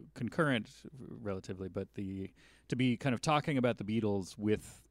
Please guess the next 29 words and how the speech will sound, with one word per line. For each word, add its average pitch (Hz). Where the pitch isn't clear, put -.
Purple 117
Haze 104
on 101
in 95
the 95
background 92
is, 90
creates 117
a 117
little 104
bit 92
of 85
kind 101
of 85
dissonance 95
in 104
my 95
head, 92
or 107
they 107
seem 120
like 104
they're 95
s-, -
separate -
eras 110
in 123
a 120
sense, 123